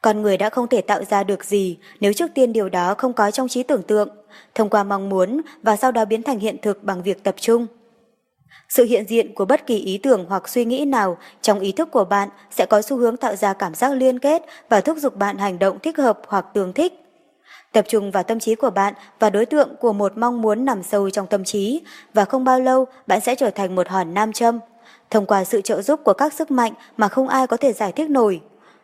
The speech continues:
thu hút các vật chất cần thiết nuôi dưỡng mong muốn đó. Khi hai hoặc nhiều người liên minh với nhau với tinh thần hòa hợp hoàn hảo, vì mục đích để đạt được một mục tiêu cụ thể, nếu liên minh đó được tuân thủ một cách trung thực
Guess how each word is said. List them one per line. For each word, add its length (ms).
thu 160
hút 200
các 200
vật 140
chất 220
cần 180
thiết 260
nuôi 160
dưỡng 220
mong 180
muốn 160
đó. 360
Khi 160
hai 200
hoặc 220
nhiều 160
người 240
liên 200
minh 160
với 160
nhau 320
với 120
tinh 180
thần 140
hòa 160
hợp 260
hoàn 200
hảo, 320
vì 100
mục 220
đích 200
để 120
đạt 180
được 220
một 180
mục 160
tiêu 120
cụ 200
thể, 340
nếu 140
liên 200
minh 160
đó 160
được 220
tuân 160
thủ 180
một 180
cách 160
trung 180
thực 260